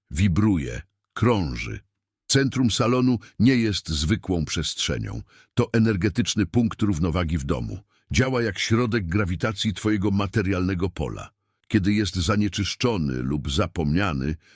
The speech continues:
tworzy się cichy kolaps energii finansowej. Kiedy jest aktywowany, staje się katalizatorem, duchową centralą mnożenia dobrobytu. Dlatego trzeba obudzić go świętym gestem. Weź butelkę alkoholu,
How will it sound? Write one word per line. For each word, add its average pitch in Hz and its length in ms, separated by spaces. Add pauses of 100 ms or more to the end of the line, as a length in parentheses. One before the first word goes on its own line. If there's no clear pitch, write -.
(140)
tworzy 110 340
się 104 220
cichy - 520
kolaps 98 640
energii 85 480
finansowej. 65 720 (440)
Kiedy 107 260
jest 113 300
aktywowany, 101 800 (300)
staje 120 400
się 107 200
katalizatorem, 85 1120 (260)
duchową 107 640
centralą 92 720
mnożenia 87 600
dobrobytu. 69 680 (520)
Dlatego 123 460
trzeba 123 380
obudzić 101 500
go 101 120
świętym 98 580
gestem. 58 540 (380)
Weź 101 300
butelkę 104 520
alkoholu, 71 680